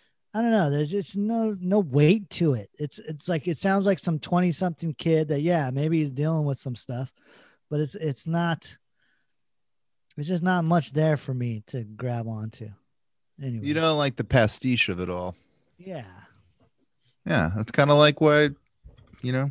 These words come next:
Speaker 2: latter Quentin Tarantino doesn't do anything for me. Bring it back to that. But, um, all right, let's play a game.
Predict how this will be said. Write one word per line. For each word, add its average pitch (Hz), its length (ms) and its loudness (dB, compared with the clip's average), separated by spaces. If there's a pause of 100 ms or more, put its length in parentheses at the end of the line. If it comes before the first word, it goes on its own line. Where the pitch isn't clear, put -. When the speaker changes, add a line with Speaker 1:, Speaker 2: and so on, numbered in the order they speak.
(140)
Speaker 2:
latter 120 320 4
Quentin 123 300 -4
Tarantino 123 480 -4
doesn't 87 240 0
do 90 100 -2
anything 92 260 -4
for 95 140 -4
me. 95 120 -6 (1080)
Bring 92 160 -14
it 82 40 -10
back 90 200 -8
to - 100 -8
that. 92 240 -4 (120)
But, 101 280 2
um, 117 380 6 (220)
all 208 80 0
right, 185 240 6 (260)
let's 135 140 2
play 170 180 6
a 160 40 6
game. 143 300 4